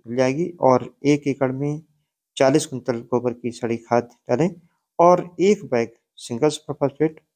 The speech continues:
एक बैग यूरिया और पच्चीस किलोग्राम म्यूरेट ऑफ पोटाश जुताई के समय भी डाल दें, ताकि खेत में ये जो न्यूट्रिएंट्स हैं इनकी उपलब्धता पिट के अलावा भी बनी रहे, क्योंकि बाद में जब गन्ना निकलता है तो जड़ें बाहर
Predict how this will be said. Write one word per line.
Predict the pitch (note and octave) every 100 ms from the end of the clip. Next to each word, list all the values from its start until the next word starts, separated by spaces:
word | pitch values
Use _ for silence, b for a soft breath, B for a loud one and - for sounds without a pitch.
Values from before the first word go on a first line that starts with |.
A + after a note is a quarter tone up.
| _ _ _ _ _ _ -
एक | E3+ F3+ D#3+
बैग | B2 A#2+ -
यूरिया | A#2 A#2+ D3+
और | - C#3+ - _ _ _ _ _ _ _ _ _
पच्चीस | C#3 - A3
किलोग्राम | - C3+ A2+ A#2 A#2
म्यूरेट | B2+ B2 B2
ऑफ | A#2+
पोटाश | A#2+ A#2 A2+ - - _ _ _ B2
जुताई | C3 D3
के | C3
समय | B2+ B2
भी | A#2 A#2+
डाल | A#2
दें, | A2 E3+
ताकि | F#3 D#3+
खेत | D3 - C#3+ - B2+
में | C#3 F3 _ _ _ -
ये | C#3
जो | B2
न्यूट्रिएंट्स | A#2 A#2+ A#2 -
हैं | D#3+
इनकी | F3 B2+
उपलब्धता | B2+ A2+ - C#3 D#3+ E3 _ _
पिट | E3 E3 D#3+
के |
अलावा | B2 A#2 A2+
भी | A2 D3+
बनी | G3+ E3 A#2+ A#2+
रहे, | A#2+ A2 D#3
क्योंकि | - _ _ _ _ _ C3+
बाद | A2+ B2+ B2
में | C3 C3+ C3+ -
जब | B2 B2+ - B2
गन्ना | A#2 A#2 A#2 B2+
निकलता | A#2 B2+ A#2+
है | C3+ D3
तो | C#3+ B2 A#2 _
जड़ें | A#2+ A2+ A2
बाहर | A2+ A#2